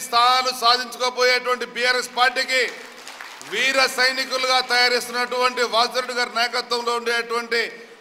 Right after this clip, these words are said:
వీర సైనికులు మీ అందరినీ కూడా మనస్ఫూర్తిగా అభినందిస్తూ, ఇవాళ పెద్దలు కేసీఆర్ గారు నాలుగు వేల రూపాయలు మీకు ఇస్తూ ఆరు వేల రూపాయలు ఇస్తున్నటువంటి దమ్ము తెరుగున ఏకైక నాయకుడు కేసీఆర్ గారి నుంచి మనం చేస్తున్నా.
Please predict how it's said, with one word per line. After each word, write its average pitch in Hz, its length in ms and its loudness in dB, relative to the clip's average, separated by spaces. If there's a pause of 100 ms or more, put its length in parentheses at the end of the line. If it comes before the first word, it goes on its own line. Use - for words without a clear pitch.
వీర 247 180 0 (120)
సైనికులు 247 340 -2
మీ 226 80 -6
అందరినీ 233 300 -4
కూడా 226 100 2 (120)
మనస్ఫూర్తిగా 220 520 -4
అభినందిస్తూ, 240 540 0 (1040)
ఇవాళ 233 240 0 (120)
పెద్దలు 226 320 -4
కేసీఆర్ 247 580 2
గారు 262 220 6 (540)
నాలుగు 254 400 4
వేల 254 160 4 (100)
రూపాయలు 254 380 0
మీకు 247 220 -6
ఇస్తూ 277 240 -4 (760)
ఆరు 262 240 6
వేల 254 180 6
రూపాయలు 247 280 0
ఇస్తున్నటువంటి 240 600 0 (120)
దమ్ము 240 240 0 (120)
తెరుగున 240 360 0
ఏకైక 240 280 2 (100)
నాయకుడు 262 400 4 (540)
కేసీఆర్ 240 460 0
గారి 233 120 2
నుంచి 233 200 -14
మనం 226 200 0
చేస్తున్నా. 220 340 -4